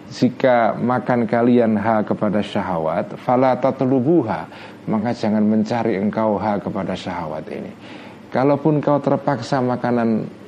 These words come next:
makan makanan yang kau sukai, yang, yang kau kehendaki, jangan kau cari.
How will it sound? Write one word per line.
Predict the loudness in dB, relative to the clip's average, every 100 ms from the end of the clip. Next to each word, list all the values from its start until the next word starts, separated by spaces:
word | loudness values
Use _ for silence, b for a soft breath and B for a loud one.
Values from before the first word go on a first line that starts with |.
| -4
makan | -2 -2 0 0
makanan | 0 0 0 2
yang | 2 2 0
kau | -2 -2 -2
sukai, | -2 -4 -4 -2 -2 -2
yang, | -2 -6 -8 -10 -14 -20 -20 -20 -20 -20 -20 -20 -20 -20 -10
yang | -6 -4 -4 -6 -10 -16 -8
kau | -2 -2
kehendaki, | -2 -4 -2 -4 -4 -4 -4 -4 B B B B -14
jangan | -2 2 4 4
kau | 4 2
cari. | 2 -2 0 -2